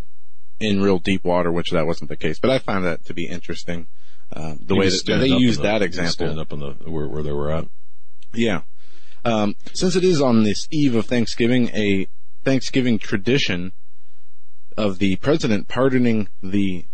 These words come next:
Speaker 1: turkey was
Speaker 2: Uh, I
Speaker 1: ongoing
Speaker 2: love it.
Speaker 1: today.
Speaker 2: I, I love it. He, he almost did. Uh, what did he say? He said, uh, I, I love, I love, uh, seriously, the way, tr-, the way Donald Trump had, uh, talked about not pardoning the turkeys.
Speaker 1: Yeah.
Speaker 2: Um, to me, that, that, that's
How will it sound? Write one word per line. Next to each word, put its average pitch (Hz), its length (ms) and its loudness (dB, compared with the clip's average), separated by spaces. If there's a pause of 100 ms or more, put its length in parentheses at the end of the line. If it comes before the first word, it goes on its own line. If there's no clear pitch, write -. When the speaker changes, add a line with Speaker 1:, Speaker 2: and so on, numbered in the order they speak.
Speaker 1:
turkey 98 520 0 (220)
was 98 380 0
Speaker 2:
Uh, 101 60 0
I 110 40 -2 (260)
Speaker 1:
ongoing 104 100 0
Speaker 2:
love 101 240 2
it. 87 60 0
Speaker 1:
today. 98 200 2
Speaker 2:
I, 104 100 0
I 107 40 2
love 104 260 2
it. 87 100 2
He, 98 340 4
he 101 60 2
almost 98 340 2
did. 95 460 2
Uh, 101 60 2
what 101 120 2
did 107 40 2
he 104 60 2
say? 85 300 0
He 87 80 0
said, 85 400 0
uh, 78 260 0 (1000)
I, 98 300 -2
I - 80 0
love, 120 260 2
I 87 80 0
love, 117 280 2 (720)
uh, - 180 -4
seriously, 80 580 0
the - 120 -2
way, 92 300 2
tr-, - 240 -2
the 87 160 0
way 82 200 2
Donald 87 280 0
Trump 85 240 -2
had, 78 220 0 (600)
uh, 76 220 0
talked 87 260 -2
about 80 200 0
not 90 220 -2
pardoning 78 300 0
the 71 80 -2
turkeys. 76 520 0 (260)
Speaker 1:
Yeah. 113 380 0 (440)
Speaker 2:
Um, 80 300 0
to 120 140 2
me, 120 240 2
that, 104 180 0
that, 117 280 0
that's 113 440 0